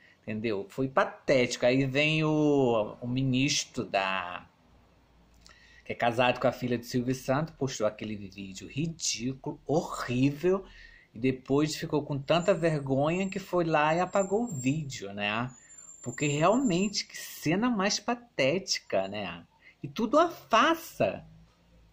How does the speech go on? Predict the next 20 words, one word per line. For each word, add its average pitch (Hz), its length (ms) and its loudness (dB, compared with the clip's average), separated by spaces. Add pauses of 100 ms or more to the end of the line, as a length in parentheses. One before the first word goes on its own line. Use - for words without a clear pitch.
(120)
O 131 80 -4
filho 196 380 -2
fez 226 280 0
a, 202 200 2
uma 180 140 4
armação 208 800 2
pra 151 640 2
fazer 143 220 2
aquela 143 240 6
gravação 147 840 2
pra 143 400 2 (600)
tentar 139 400 2
convencer 156 600 0
as 151 120 2
pessoas 165 800 0
que - 280 0
ele 127 120 4
é 127 60 6
uma 135 120 4
pessoa 143 800 4